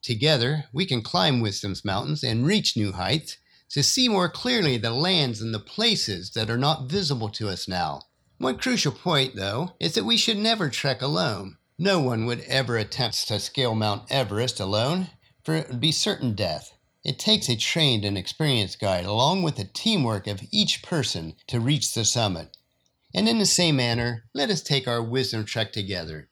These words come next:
Yes, I will be your guide on this journey, but each one of us will work together to create a legacy of wisdom that can be passed on to others that we impact. This impact will not only shape our world, but indeed the entire world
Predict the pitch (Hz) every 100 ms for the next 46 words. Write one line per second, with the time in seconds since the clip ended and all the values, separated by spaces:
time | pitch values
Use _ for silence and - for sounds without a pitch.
0 | - 117 170 190 - - 226 254 233 139
1 | 113 104 104 101 98 98 98 95 - 113
2 | 135 190 190 - 135 220 180 - 139 139
3 | 113 95 82 - 101 113 151 156 139 120
4 | 107 98 101 104 - 170 131 127 147 147
5 | 117 - 110 95 104 95 - 95 98 107
6 | 107 117 - 175 156 - 135 98 90 92
7 | - - _ 143 151 160 151 113 98 107
8 | 110 113 - 113 101 85 76 - _ -
9 | 262 - 147 113 123 104 - - 113 107
10 | 110 - 185 196 131 127 110 127 196 139
11 | 104 104 120 123 - - - 131 113 110
12 | 131 147 120 107 98 - 202 151 110 95
13 | 95 98